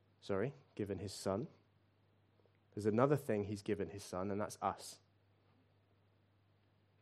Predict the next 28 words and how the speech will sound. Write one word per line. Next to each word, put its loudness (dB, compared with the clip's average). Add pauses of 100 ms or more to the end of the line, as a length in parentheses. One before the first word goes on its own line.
(260)
Jesus 0
said 4
in 4
his -4
prayer 4
in 0
chapter -6
seventeen, 0 (180)
"I 6
have 6
revealed 10
you 6
to 2
those 8
whom 2
you 0
gave 6
me -2
out 2
of -2
the 2
world. 6
The -2
Father 10
gave 8
us 0
to -4
him." 0